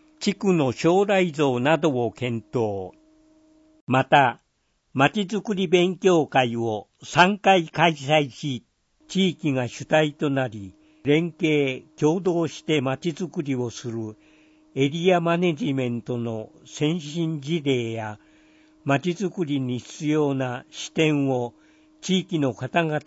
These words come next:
と学びました。お坂田公園の再整備完了。室内アスレチックなど、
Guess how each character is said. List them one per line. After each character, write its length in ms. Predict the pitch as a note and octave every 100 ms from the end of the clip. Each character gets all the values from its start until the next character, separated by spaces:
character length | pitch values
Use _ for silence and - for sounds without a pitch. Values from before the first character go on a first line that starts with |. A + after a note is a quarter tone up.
| B2
と 340 | - A#2 G2+ -
学 300 | B2+ B2+ D#3
び 140 | D3 C3+
ま 160 | A#2+
し 180 | - -
た。 180 | A#2 G#2 _ _ _ _ _ _ _ _ _ _ _ _ _ _ _ _ _
お 120 | C3+
坂 320 | C3 E3+ F#3 E3+
田 180 | F3
公 320 | - F3 D#3 C#3+
園 300 | B2 A#2 A2+
の 260 | G#2+ G2 -
再 340 | - D3 E3
整 300 | F3+ F#3 F3
備 180 | A#2 A#2+
完 380 | G#2+ A#2+ C3 A#2
了。 420 | B2 A#2 G#2+ G2 _ _ _ _ _ _ _ _ _ _ -
室 300 | - F3 F3
内 420 | E3 E3 C#3 - _ -
ア 140 | C#3
ス 180 | - F3
レ 140 | F3
チ 180 | E3 E3+
ッ 40 | - -
ク 120 | B2+
な 180 | B2 A2
ど、 200 | G#2+